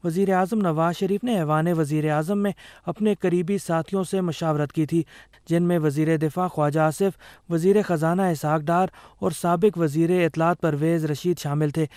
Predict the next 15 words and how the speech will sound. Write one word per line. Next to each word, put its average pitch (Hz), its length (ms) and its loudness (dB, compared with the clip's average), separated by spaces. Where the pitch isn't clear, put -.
تحقیقاتی 160 600 0
ٹیم 165 260 0
کی 165 120 0
طرف 175 240 0
سے 214 140 0
وزیر 151 360 0
اعظم 151 240 0
نواز 147 320 0
شریف 185 220 -2
کو 190 160 0
اپنے 202 360 0
مالی 170 380 2
معاملات 156 560 0
سے 196 60 -2
متعلق 180 460 0